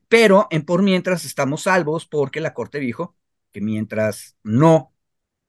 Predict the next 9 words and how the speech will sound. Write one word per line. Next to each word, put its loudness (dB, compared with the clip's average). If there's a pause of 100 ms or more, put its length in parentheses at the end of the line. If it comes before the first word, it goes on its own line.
(220)
haya -4
nueva 0 (100)
designación, -4 (160)
pueden -2 (320)
funcionar -6
con -8
los -10
que -16
están. -14